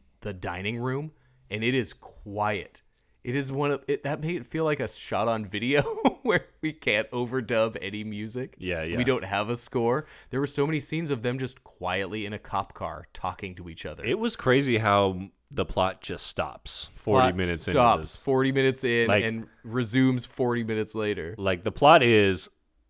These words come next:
Speaker 2: yeah,
Speaker 1: They're
Speaker 2: blind
Speaker 1: just
Speaker 2: Laura,
Speaker 1: waiting for a guy to break in.
Speaker 2: blind Laura, her brother, and his girlfriend are going to Grandma's for Christmas Eve. Bill Moseley as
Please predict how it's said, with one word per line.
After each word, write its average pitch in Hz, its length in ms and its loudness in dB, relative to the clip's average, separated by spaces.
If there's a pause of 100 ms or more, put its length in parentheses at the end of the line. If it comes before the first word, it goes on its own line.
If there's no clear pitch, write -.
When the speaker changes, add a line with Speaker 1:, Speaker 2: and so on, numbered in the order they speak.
(100)
Speaker 2:
yeah, 92 260 0 (160)
Speaker 1:
They're 143 220 6
Speaker 2:
blind 175 280 10
Speaker 1:
just 156 100 12
Speaker 2:
Laura, 156 320 12
Speaker 1:
waiting 143 220 12
for 131 200 2
a 120 60 0
guy 123 220 6
to 117 80 2
break 113 360 0
in. 90 300 -2
Speaker 2:
blind 139 320 4
Laura, 147 280 10
her 135 200 4
brother, 113 440 6
and 98 300 0
his 104 200 -2
girlfriend 92 520 0 (260)
are 92 100 -2
going 98 320 2
to 110 60 -2
Grandma's 95 380 0
for - 80 -14
Christmas - 480 -4
Eve. 76 240 -10 (500)
Bill 117 160 8
Moseley 120 560 6
as 107 480 4